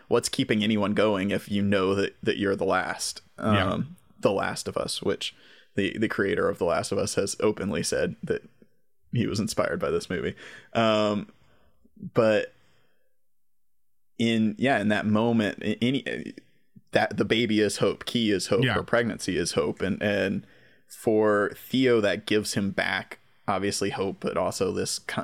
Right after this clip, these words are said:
Speaker 1: some sort of idea of, of goodness, of,
Speaker 2: Mm-hmm.
Speaker 1: of being a good person. Uh, obviously for Luke and the remaining fishes,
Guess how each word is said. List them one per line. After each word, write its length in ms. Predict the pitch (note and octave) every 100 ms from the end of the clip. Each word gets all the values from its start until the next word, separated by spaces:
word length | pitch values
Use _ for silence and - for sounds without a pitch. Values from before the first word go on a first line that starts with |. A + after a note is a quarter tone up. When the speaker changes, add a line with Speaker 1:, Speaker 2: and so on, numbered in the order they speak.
| -
Speaker 1:
some 400 | - - G2+ G2
sort 360 | - - G2 F#2+
of 100 | G2+
idea 360 | F#2+ F#2+ F#2
of, 160 | F#2 F#2+
of 200 | G2+ F2+
goodness, 560 | A2 F#2+ - F#2 - -
of, 180 | G2 F#2
Speaker 2:
Mm-hmm. 240 | - A#2 G2+
Speaker 1:
of 40 |
being 260 | G2+ G2 G2
a 80 |
good 280 | F#2+ F#2 F2
person. 580 | - F#2 G2+ F#2+ - G2+ - - - - -
Uh, 220 | G2+ F#2+
obviously 520 | G#2 G2 G2+ - G2+
for 540 | - - G#2+ G2+ F#2 A2+ - - - -
Luke 360 | A2+ G#2+ A2
and 140 | - G2
the 80 | F#2
remaining 640 | F#2+ G2+ G2+ G2+ G2 G#2 -
fishes, 720 | - A#2+ - F#2+ F#2+ - -